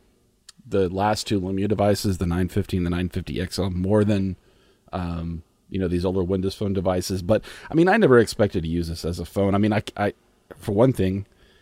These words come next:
it requires a, a micro sim, and if you put a nano sim in there with a, an adapter, it actually will pull the pins up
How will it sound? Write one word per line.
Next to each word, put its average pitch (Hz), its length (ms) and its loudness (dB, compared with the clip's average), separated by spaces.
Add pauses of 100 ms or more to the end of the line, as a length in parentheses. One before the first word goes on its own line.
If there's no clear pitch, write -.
(400)
it 113 100 0
requires 110 500 8
a, 60 340 -10
a 92 80 -2
micro 107 340 6
sim, 87 420 -2
and 95 400 0
if 87 160 -8
you 104 60 -2
put 117 200 6
a 95 280 4
nano 110 300 2
sim 98 240 -2
in 87 100 -2
there 87 120 -2
with 87 180 -4
a, 85 300 -4
an 87 120 -4
adapter, 92 500 0
it 85 80 -2
actually 90 540 0
will 82 220 -4
pull 98 260 -4
the 78 80 -8
pins 110 360 0
up 78 140 -4